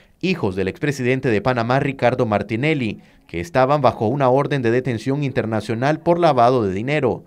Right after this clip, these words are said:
Las autoridades han comunicado que ambos hermanos han sido detenidos en el aeropuerto La Aurora, en Ciudad de Guatemala, cuando intentaban tomar un avión con destino a Panamá.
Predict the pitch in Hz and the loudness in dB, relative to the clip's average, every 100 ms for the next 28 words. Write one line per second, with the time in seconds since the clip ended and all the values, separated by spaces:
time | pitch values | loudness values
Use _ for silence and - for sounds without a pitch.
0 | _ _ - 123 147 127 127 113 127 135 | _ _ 2 4 4 2 2 6 6 4
1 | 131 135 131 117 104 131 131 139 143 147 | 2 -2 -2 -2 -2 2 2 2 -2 -2
2 | 107 120 135 139 - 113 104 135 139 92 | 0 2 0 -4 -2 -2 0 2 0 -2
3 | 85 101 98 131 127 110 113 104 139 147 | -6 -8 -6 -2 0 0 -2 -4 -4 -4
4 | 139 101 95 92 87 135 131 135 104 98 | -4 -4 -2 -4 -2 -2 0 2 4 4
5 | 110 151 123 104 127 147 135 113 113 101 | 4 2 2 0 -2 -4 0 0 2 2
6 | 95 107 117 147 143 90 85 - _ - | 0 -2 0 0 2 -2 -6 -20 _ -4
7 | 107 104 110 - 107 107 101 143 131 95 | -2 0 -2 -2 -4 -4 0 2 2 0
8 | 95 95 104 113 143 143 143 143 160 160 | -4 -2 -2 0 0 0 -2 -2 0 -2
9 | 165 120 123 117 92 82 104 131 139 | -4 -4 0 0 -2 -6 -2 -2 -2